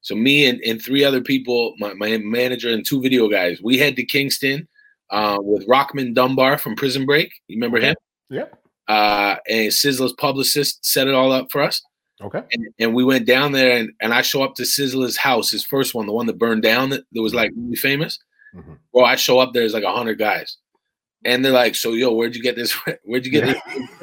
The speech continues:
Speaker 1: Sizzla record from?" I'm like,
Speaker 2: <laughs>
Speaker 1: uh, I'm like, "I can't, I can't even throw the man under the bus like that." But, bro, I'm talking about, like, I'm a baby.
Speaker 2: <laughs> Yeah.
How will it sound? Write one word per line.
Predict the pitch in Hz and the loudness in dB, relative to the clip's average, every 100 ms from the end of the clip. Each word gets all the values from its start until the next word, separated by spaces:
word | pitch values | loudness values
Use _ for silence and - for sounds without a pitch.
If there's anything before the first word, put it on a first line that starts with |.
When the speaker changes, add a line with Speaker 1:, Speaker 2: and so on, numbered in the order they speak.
| 185 | -4
Speaker 1:
Sizzla | 143 127 | 0 0
record | 180 - - | -2 -4 -6
from?" | 330 - 339 | -8 -6 -6
I'm | - 247 | -4 -4
like, | 330 - | -4 -4
Speaker 2:
<laughs> | - | -2
Speaker 1:
uh, | - 247 240 302 311 - _ - _ - - | 0 2 0 -4 -8 -8 _ -12 _ -20 -2
I'm | 165 | 0
like, | 165 151 131 | 2 2 2
"I | 151 | 0
can't, | 156 175 165 - | 0 0 0 -2
I | 139 | -6
can't | - 151 | -2 0
even | 147 135 | 0 -2
throw | 131 139 151 | -4 0 0
the | |
man | 139 143 147 | 0 0 0
under | 143 127 | -2 -6
the | 113 | -2
bus | 120 - - | -2 0 -2
like | 123 107 | -2 -2
that." | 101 82 | -4 -4
But, | 107 | -6
bro, | 143 151 | 0 2
I'm | 143 | 2
talking | 139 156 156 | 2 0 2
about, | 147 147 | 2 2
like, | 135 127 110 - - - - - _ _ _ _ | 2 2 0 -8 -20 -20 -20 -20 _ _ _ _
I'm | 127 165 | 2 4
a | 143 | 4
baby. | - - 156 339 | 4 6 6 4
Speaker 2:
<laughs> | - 294 277 494 453 | 4 4 4 4 6
Yeah. | 415 285 | 6 4